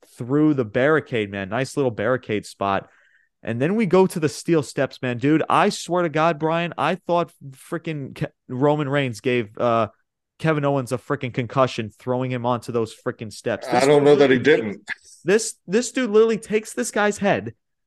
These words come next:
Speaker 1: and slams the back of his head onto the steel steps with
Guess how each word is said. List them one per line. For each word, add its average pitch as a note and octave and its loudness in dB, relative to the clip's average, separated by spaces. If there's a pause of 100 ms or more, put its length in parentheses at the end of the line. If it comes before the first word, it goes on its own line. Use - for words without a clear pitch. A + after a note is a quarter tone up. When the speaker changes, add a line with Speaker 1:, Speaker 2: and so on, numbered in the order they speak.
(260)
Speaker 1:
and F#3+ -2
slams A#3+ 0
the A3 2
back G#3+ 0
of F#3+ -2
his F3+ -2
head F#3 0
onto D#3 -6
the D3 -4
steel E3 0
steps - -2
with F3+ -2